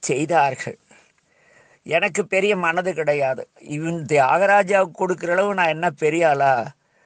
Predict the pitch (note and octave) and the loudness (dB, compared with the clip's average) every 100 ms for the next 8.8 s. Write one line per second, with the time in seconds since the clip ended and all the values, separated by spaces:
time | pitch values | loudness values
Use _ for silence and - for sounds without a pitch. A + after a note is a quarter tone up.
0 | _ _ - C#3+ C#3+ D#3 F3 E3 D3 D#3 | _ _ -2 -2 -2 -4 -4 -2 -2 -2
1 | F3+ E3+ D3+ B2+ C#3+ E3 F3 C#3+ E3+ E3 | -2 0 0 -2 -10 -6 -6 -4 -8 -4
2 | D3+ A2+ C3 D3+ F3 G3 - D#3+ F3 - | -2 0 -2 -2 -4 -2 0 0 0 0
3 | C#3+ D3 C#3 C#3+ F3 D#3 E3+ F#3+ G3 F3+ | -2 -4 0 2 0 0 2 4 6 4
4 | D#3+ D3+ D3+ D3 E3+ F3+ - E3+ E3 F3 | 2 -2 0 2 4 2 0 -6 -4 -4
5 | D3 D#3+ - D#3+ D3 D3 C#3+ A#2 - A2+ | -2 -2 0 0 2 0 0 -4 -6 -6
6 | A2+ B2+ E3 C#3+ - _ - - - - | -2 2 4 4 -2 _ -20 -20 -20 -8
7 | D3 D3 E3 E3+ F3 G3+ G#3 F3+ E3+ D#3+ | -6 0 0 2 2 0 -2 0 0 2
8 | F#3+ F3 D#3+ F3 E3+ F3 F#3+ | 0 0 2 2 4 2 2